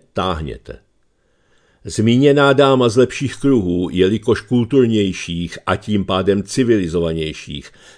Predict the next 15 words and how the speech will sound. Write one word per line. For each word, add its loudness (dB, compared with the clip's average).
nastínila 0
konečné -2
řešení -2
ukrajinsko-ruského -2
konfliktu, -8
ovšem 2
poněkud 4
nevkusně -4
a -4
už 2
vůbec 2
nevojensky 0
jediným 0
jednoznačným -2
příkazem. -8